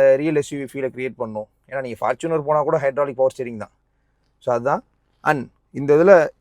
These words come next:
சேஞ்ச் பண்ணிருக்க ஃபீச்சர்ஸ் எல்லாமே பிராக்டிகாலிட்டி ஃபோக்கஸ்டா இருக்கு அப்படின்றது தான் என்னோட கருத்து. இதெல்லாம் தேவைப்பட்டது, அதெல்லாமே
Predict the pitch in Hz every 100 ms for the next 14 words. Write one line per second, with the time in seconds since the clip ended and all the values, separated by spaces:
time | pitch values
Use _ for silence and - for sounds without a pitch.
0 | - 180 185 180 151 151 160 156 143 127
1 | 123 160 247 - _ 151 156 160 156 131
2 | 127 127 120 117 131 120 104 135 - 117
3 | 123 113 113 123 202 202 135 156 151 135
4 | 123 165 214 - 120 131 143 156 175 156
5 | 139 147 196 - _ _ _ 110 113 143